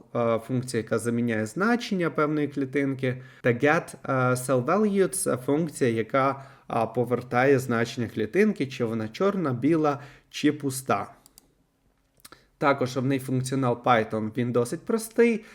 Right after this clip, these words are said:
Це дві функції: Make, Prolog, Move. Це функція, яка працює, коли пролог робить хід, тобто вона, о, запитує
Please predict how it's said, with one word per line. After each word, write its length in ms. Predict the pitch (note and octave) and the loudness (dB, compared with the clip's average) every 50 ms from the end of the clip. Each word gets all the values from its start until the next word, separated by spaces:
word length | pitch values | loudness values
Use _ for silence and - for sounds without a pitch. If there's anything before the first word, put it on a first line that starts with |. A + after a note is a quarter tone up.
| - _ _ | -20 _ _
Це 160 | - - D#3+ | -8 -6 -4
дві 240 | C#3 C3 C3 C#3+ C#3 | -4 -2 0 0 0
функції: 840 | C3 - - C#3+ C#3 B2+ A#2 B2 - - - A#2 A2+ A2 A2 G#2 - A#2 | 0 0 2 2 2 2 0 -2 -6 -8 -6 -4 -2 -2 -2 -4 -2 -2
Make, 340 | B2 C3+ C#3 B2 B2+ - - | 0 0 0 0 -2 -4 -2
Prolog, 360 | A#2+ A#2+ A#2+ B2 A#2 A#2 - | 0 2 2 2 0 0 -2
Move. 300 | D#3 D#3+ F#3+ B3 C#4+ C4 - - - - - - _ _ _ - | -4 0 2 2 2 0 -2 -8 -20 -20 -20 -20 _ _ _ -4
Це 120 | - D#3+ | -4 -4
функція, 380 | D#3+ - F#3+ F#3 E3 - E3 D3+ | -2 0 -2 -2 0 0 0 2
яка 140 | - D#3 C#3 | 2 0 0
працює, 440 | C#3 C#3+ C#3+ C3+ - - D#3 C#3+ | 0 -2 -2 -2 0 2 2 2
коли 580 | C3+ C3+ C#3 C3+ C3+ C#3+ C#3+ C#3+ C#3 C3 B2 B2+ - - - | 2 2 2 2 4 4 4 6 4 4 2 0 -4 -10 -4
пролог 420 | - D#3 D3+ C#3+ B2 A2+ G#2+ A2 - | 0 2 4 6 6 4 2 2 0
робить 480 | D3+ C#3+ C#3+ C#3+ C#3+ - F#3+ - - - - - | 0 0 0 2 2 0 -2 -2 -4 -16 -18 -14
хід, 380 | - - G3 G#3 A3 G3+ - - _ _ _ _ _ _ _ _ _ _ | -6 -2 0 0 0 -2 -4 -14 _ _ _ _ _ _ _ _ _ _
тобто 720 | - C#3 C3 C3 C3 - C3+ C3 C3 C3 C3 B2+ B2+ B2 B2 A#2+ | 0 0 0 0 0 0 4 6 6 8 6 6 6 4 0 0
вона, 280 | B2 C3 C#3 C#3 C3+ B2+ A#2 - - - - | 0 0 2 2 4 2 2 0 -4 -10 -4
о, 260 | - C3+ B2+ B2 B2 | 0 2 2 2 2
запитує 800 | A2+ A2+ A#2+ C3+ B2+ C3 D#3 D#3+ D3 B2+ C3 - A#2 G#2+ G#2+ | 0 0 0 0 0 2 4 4 4 4 2 0 0 0 0